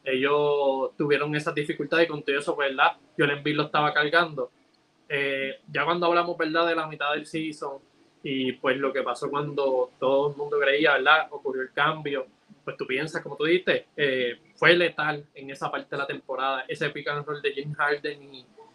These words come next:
y Joel Embiid era algo de esperarse, dos, dos tipos de esa magnitud, ¿verdad? En el mismo equipo.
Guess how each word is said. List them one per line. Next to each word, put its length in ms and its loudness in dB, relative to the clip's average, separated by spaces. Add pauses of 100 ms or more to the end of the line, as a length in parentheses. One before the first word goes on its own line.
y 120 0
Joel 140 6
Embiid 300 4
era 180 8
algo 220 2
de 80 0
esperarse, 500 0
dos, 200 -4 (100)
dos 180 -8
tipos 240 -10
de 80 -6
esa 160 -6
magnitud, 400 -6
¿verdad? 320 0
En 60 -16
el 100 -14
mismo 240 -12
equipo. 400 -2